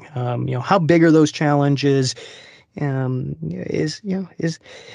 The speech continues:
is the fact that different plants might be using different cutting tools, right,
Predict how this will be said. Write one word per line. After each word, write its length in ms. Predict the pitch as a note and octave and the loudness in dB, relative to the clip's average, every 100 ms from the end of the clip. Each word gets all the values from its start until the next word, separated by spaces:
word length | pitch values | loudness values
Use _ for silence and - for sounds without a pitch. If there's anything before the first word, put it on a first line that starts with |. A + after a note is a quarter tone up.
| - | -2
is 80 | F#3 | 0
the 80 | |
fact 320 | G3+ A#3+ D4+ D4+ | 2 4 2 2
that 200 | G#3 - | -2 2
different 380 | F#3+ - E3 | 0 2 -2
plants 440 | - E3+ D#3+ D3+ - | -2 0 0 0 2
might 240 | C#3+ D3 | 2 2
be 80 | D3+ | 0
using 420 | C#3+ D3 B2+ C3 | 2 2 2 -2
different 340 | B2+ C3 C3+ A#2 | -2 -4 -6 -6
cutting 320 | C3+ C3 B2 | -6 -4 -4
tools, 640 | - B2 A#2 A#2 A#2 A2+ - | -2 -2 0 -2 -2 -6 -10
right, 200 | C3 - | -10 -10